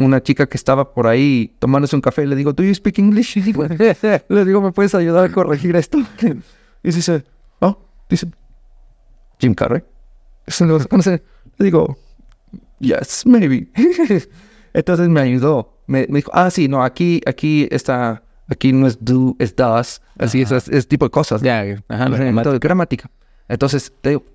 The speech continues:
Speaker 1: "Suena bien, sí, chévere, da, da mucho éxito, bacán, te va a ir bien, eh". Entonces yo, eh, metí eso, eh, en un sobre y le metí una flash memory con mis videos. <laughs> Es que,
Speaker 2: Sí.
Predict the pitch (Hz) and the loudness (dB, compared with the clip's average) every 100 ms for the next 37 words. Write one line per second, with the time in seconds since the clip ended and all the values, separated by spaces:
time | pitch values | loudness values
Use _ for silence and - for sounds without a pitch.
0 | _ - 196 214 170 208 214 277 370 - | _ 0 2 2 0 0 -2 0 -2 -2
1 | - 302 320 285 277 294 240 233 208 - | -2 -2 -2 -2 -2 0 0 0 -2 -4
2 | 170 123 175 208 190 165 160 156 147 131 | -4 -2 -2 0 0 0 0 0 0 0
3 | - 233 185 _ _ _ _ - 156 139 | -2 -2 -2 _ _ _ _ -4 -2 -2
4 | 123 143 - - 131 117 113 110 117 117 | -2 -2 -4 -6 -4 -2 -2 -4 -4 0
5 | 160 190 180 196 - 143 - 139 135 143 | 2 2 0 -2 0 -2 -2 -2 0 0
6 | 226 240 226 214 - - 127 127 127 156 | 0 0 -2 -6 -8 -2 0 0 0 0
7 | 143 151 147 143 143 156 160 - 120 117 | 0 0 -2 -2 0 2 0 0 -2 -2
8 | - 143 131 139 151 - 117 135 165 - | -2 -2 0 0 0 0 -4 -4 -4 -4
9 | - 151 - - _ _ _ _ - 202 | -4 -6 -6 -20 _ _ _ _ -8 -2
10 | 196 | -2